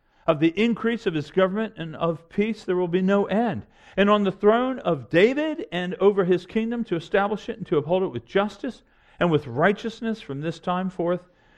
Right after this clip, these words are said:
forevermore." So you begin to see that this child that was born in Isaiah's time was a pointer. It was a partial fulfillment of what was to come. And so when the angel was telling Joseph that this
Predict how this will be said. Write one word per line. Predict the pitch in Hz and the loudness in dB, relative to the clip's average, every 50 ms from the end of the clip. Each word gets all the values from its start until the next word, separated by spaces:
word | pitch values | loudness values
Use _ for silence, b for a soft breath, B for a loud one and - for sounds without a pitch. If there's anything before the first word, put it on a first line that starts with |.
| b b | b b
forevermore." | b - - 185 185 190 185 190 190 196 226 233 208 | b -2 2 4 4 4 4 2 2 2 2 2 2
So | 170 - - | 0 -2 -2
you | 226 214 | 0 2
begin | 175 202 175 - 269 294 285 | 2 0 2 2 0 0 0
to | 262 | 0
see | 175 - - - - - 285 294 269 214 | -4 -6 -10 -10 -6 -4 -2 -2 0 0
that | 175 190 185 - | 0 0 2 4
this | 202 190 - - | 2 2 2 0
child | - - - - 254 294 302 294 285 | -16 -8 -4 -2 -2 0 2 0 0
that | 330 - | 0 0
was | 175 147 - | -2 -2 -4
born | - 185 226 247 269 247 165 127 104 98 - b b b b b b | -2 -2 0 0 2 2 0 0 -2 -4 -10 b b b b b b
in | 214 208 208 | 0 2 2
Isaiah's | 208 202 202 196 - 233 233 226 208 208 - | 4 2 2 2 4 6 6 6 4 2 -2
time | - - 247 254 254 240 208 151 - b b b b | -10 -10 -8 -6 -4 -2 -2 -4 -6 b b b b
was | b 220 208 226 | b 2 4 4
a | 226 | 2
pointer. | 220 - - - - 262 294 302 285 - - 147 104 87 - b b b b | 0 -2 -4 0 2 2 2 2 0 -2 -4 -4 -6 -6 -8 b b b b
It | 208 | 0
was | 226 233 220 - | 0 0 2 0
a | 226 | 0
partial | - - - - 233 247 262 - - 254 | -2 -2 -6 -4 -4 -4 -4 -4 -4 -4
fulfillment | 233 - - 214 - - - 247 262 269 247 220 - - | -4 -4 -4 -8 -4 0 2 2 2 2 0 -6 -4 -2
of | 180 185 165 | -2 -2 0
what | 170 196 220 - - | 2 0 0 2 2
was | 226 214 202 - | 0 0 0 -2
to | - - | -10 -12
come. | - - 254 262 262 185 127 B B B B B | -6 -6 -4 -2 -2 -4 -6 B B B B B
And | B 226 | B 0
so | - - 240 233 | 2 2 2 2
when | 233 220 | 2 0
the | 220 214 - - | -2 -2 0 0
angel | 233 262 302 294 214 262 233 | -2 0 0 -2 -2 -2 0
was | 202 196 165 - - | 0 0 -2 -4 -6
telling | - - - 247 269 247 226 202 175 156 - _ _ _ _ _ _ - | -12 -6 -4 -2 -2 -2 -4 -6 -6 -8 -12 _ _ _ _ _ _ -16
Joseph | 151 - 202 254 285 330 - - - 151 110 - _ _ _ _ _ _ _ _ _ _ _ _ _ _ _ _ _ - | -4 2 4 4 4 4 2 -2 -6 -8 -8 -8 _ _ _ _ _ _ _ _ _ _ _ _ _ _ _ _ _ -4
that | 143 165 165 - 147 | -2 -2 -2 0 0
this | 190 240 233 - - - | 0 0 0 0 -4 -12